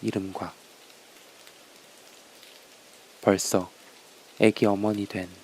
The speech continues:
계집애들의 이름과 가난한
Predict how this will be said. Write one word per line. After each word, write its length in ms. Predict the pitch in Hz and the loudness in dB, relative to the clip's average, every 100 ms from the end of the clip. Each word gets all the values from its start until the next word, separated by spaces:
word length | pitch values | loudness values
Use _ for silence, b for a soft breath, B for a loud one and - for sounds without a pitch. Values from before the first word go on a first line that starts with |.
| - - - - - - - - - | -20 -20 -20 -20 -20 -20 -20 -20 -10
계집애들의 920 | - 104 - 113 101 - 101 90 87 - - - | 0 0 2 0 0 0 -4 -4 -12 -18 -16 -6
이름과 500 | 101 98 95 95 85 - - - - - - - - - - - - - - - - - - - - - - - - - - - - - - - - - - - | -4 -2 -4 -8 -8 -14 -20 -20 -20 -20 -20 -20 -20 -20 -20 -20 -20 -20 -20 -20 -20 -20 -20 -20 -20 -20 -20 -20 -20 -20 -20 -20 -20 -20 -20 -20 -20 -20 -20 -6
가난한 600 | - 107 107 107 98 90 | 0 2 4 2 0 -4